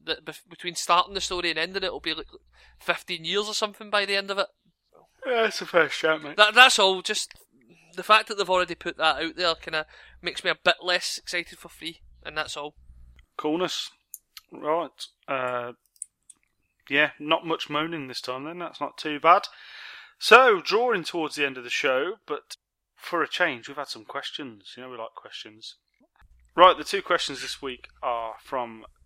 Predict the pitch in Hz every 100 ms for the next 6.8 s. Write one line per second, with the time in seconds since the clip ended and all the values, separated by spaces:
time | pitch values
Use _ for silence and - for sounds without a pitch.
0 | _ _ _ - 131 117 110 123 117 117
1 | - 156 143 123 117 - - 156 165 156
2 | - 160 143 147 160 180 143 165 233 269
3 | _ _ _ _ 160 156 - - 190 131
4 | 117 120 - - _ - - - _ _
5 | - 254 240 151 147 110 - 139 151 113
6 | - - 117 131 143 117 127